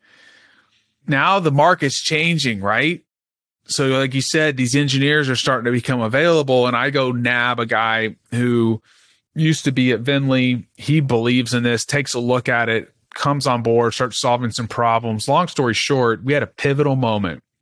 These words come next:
Our front engineer, we had an injection of capital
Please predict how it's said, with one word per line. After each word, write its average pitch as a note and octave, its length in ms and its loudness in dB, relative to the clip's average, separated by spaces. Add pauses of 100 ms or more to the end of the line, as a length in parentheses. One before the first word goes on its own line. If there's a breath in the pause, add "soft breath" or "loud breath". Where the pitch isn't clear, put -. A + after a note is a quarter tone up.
(120)
Our C3+ 120 0
front C#3+ 300 -2
engineer, A#2 720 -2 (1120)
we B2+ 140 2
had C#3+ 140 2
an D3+ 80 2
injection C#3 460 0
of B2+ 80 0
capital A2 640 0